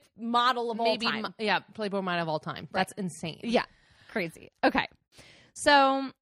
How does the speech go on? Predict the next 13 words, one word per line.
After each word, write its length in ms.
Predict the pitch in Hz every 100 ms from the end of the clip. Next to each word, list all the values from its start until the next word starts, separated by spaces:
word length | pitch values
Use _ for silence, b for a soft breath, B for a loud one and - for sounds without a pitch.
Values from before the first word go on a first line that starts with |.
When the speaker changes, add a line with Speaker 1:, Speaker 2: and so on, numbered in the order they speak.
| _ _ -
Speaker 1:
she 240 | - 320
decides, 580 | 349 254 175 175 175 175 -
"I 180 | 202
am 180 | 247 392
going 360 | 262 233 233 233 -
to 320 | 214 196 196 175
parlay 760 | - 180 220 294 180 147 170
this 300 | 190 202 233
modeling 720 | 214 185 143 147 151 175 214 208
into 360 | 180 175 185
an 100 | 185
acting 440 | 147 151 - 147 147
gig." 340 | - -